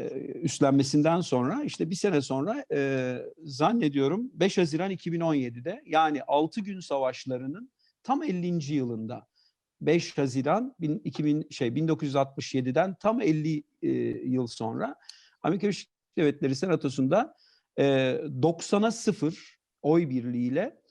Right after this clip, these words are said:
e, Kaliforniya s-, e, senatörü, Demokrat senatör Chuck Schumer'in bir önergesiyle bir karar alındı. Bu kararda şu söyleniyordu: Kudüs, İsrail'in, e, bölünmemiş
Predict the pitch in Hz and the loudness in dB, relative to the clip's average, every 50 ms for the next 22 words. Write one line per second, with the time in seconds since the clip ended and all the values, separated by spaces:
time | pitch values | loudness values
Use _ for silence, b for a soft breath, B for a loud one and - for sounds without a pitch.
0 | b b b b b _ _ 131 131 135 131 123 - - 151 156 135 185 190 170 | b b b b b _ _ -6 -4 -4 -4 -4 -4 -2 -2 -2 -2 -2 -2 0
1 | 160 151 139 127 120 - _ _ _ - - - 131 123 - 127 123 123 117 127 | 0 0 -2 -2 -6 -10 _ _ _ -12 -8 -6 -6 -4 -4 -2 -4 -2 -2 0
2 | 123 123 120 123 127 123 - 147 143 139 - 127 120 113 - - 208 247 - - | 0 0 0 0 -2 0 0 -2 -2 -2 -2 -4 -4 -4 -4 -4 -6 -6 -2 0
3 | 165 160 - - - - 175 151 127 127 160 220 247 269 - _ _ - 147 147 | 0 0 0 -2 -2 0 2 2 4 4 2 2 0 -4 -10 _ _ -6 0 0
4 | 156 147 - 143 147 160 165 160 139 123 123 - - 139 190 226 233 190 - - | 2 2 4 4 4 4 4 4 2 -2 -4 -4 -2 -2 0 0 0 0 0 2
5 | 165 156 151 139 131 120 117 120 113 - - 294 302 - - 175 175 160 151 151 | 4 4 4 2 2 -2 -4 -4 -6 -8 -8 -10 -10 -2 0 2 2 4 2 2
6 | 160 220 226 - - 196 170 165 - - - 143 120 117 117 120 117 117 117 120 | -2 -6 -8 -6 -2 -2 -2 -2 -4 -8 -6 -4 -4 -2 -2 -4 -6 -6 -6 -8
7 | 123 131 214 330 359 - b b b b b b _ _ - 214 175 202 226 - | -8 -6 -6 -8 -10 -10 b b b b b b _ _ -2 0 0 0 -2 -2
8 | - - 165 - - 190 175 160 143 139 139 170 220 254 277 - _ _ _ _ | -4 -6 -6 -4 0 4 4 4 4 4 2 2 0 0 -2 -6 _ _ _ _
9 | _ _ _ _ _ 143 143 147 143 139 139 139 143 151 160 175 180 160 139 131 | _ _ _ _ _ 2 2 4 4 2 0 -2 0 0 0 2 0 0 0 -2
10 | 123 120 110 - - - | -2 -4 -6 -10 -16 -18